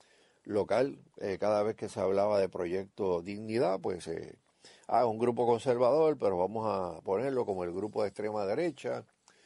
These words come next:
como el grupo que quiere reprimirle derechos a la gente,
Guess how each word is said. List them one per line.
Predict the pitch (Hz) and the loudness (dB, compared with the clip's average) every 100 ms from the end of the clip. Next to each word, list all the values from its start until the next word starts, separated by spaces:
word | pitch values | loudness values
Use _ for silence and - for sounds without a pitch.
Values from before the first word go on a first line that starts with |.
| _ _ | _ _
como | 110 92 | -4 -2
el | 90 | 0
grupo | 98 117 110 107 | 2 2 2 0
que | 95 | -2
quiere | 95 104 110 | -2 0 0
reprimirle | 101 90 - 87 95 104 101 92 | -2 -4 -6 -8 -6 -6 -4 -2
derechos | 92 95 104 - 92 | -2 -2 -4 -6 -6
a | 87 | -4
la | 85 | -6
gente, | 113 165 170 - 120 | -6 -8 -8 -4 -4